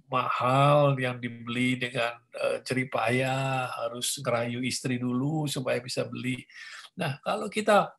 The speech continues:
punya barang yang berharga, kita tentu nggak geletakin sembarangan. Kita tentu, eh, memeliharanya, kita tentu protect, ya toh, mem-, melindunginya. Dan bukan cuma itu,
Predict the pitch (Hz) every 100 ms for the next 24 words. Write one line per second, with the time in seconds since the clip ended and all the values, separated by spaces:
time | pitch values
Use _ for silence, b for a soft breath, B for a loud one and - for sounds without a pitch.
0 | - 214 214 220 160 160 160 175 165 151
1 | 143 135 - 123 123 120 127 - - -
2 | 185 180 196 190 190 208 139 117 117 110
3 | 107 117 117 - 107 101 - - _ _
4 | _ _ _ _ B B B B B B
5 | B _ _ - 131 143 147 131 123 -
6 | 175 180 156 - - - - - 135 127
7 | 127 127 127 110 104 101 101 - - 127
8 | 143 139 127 - 151 147 127 113 - -
9 | 117 - _ - 117 104 131 - _ _
10 | 143 110 123 127 123 123 123 117 117 113
11 | 107 110 - - _ _ _ _ _ _
12 | - 190 220 190 220 - 139 139 127 123
13 | 127 202 208 113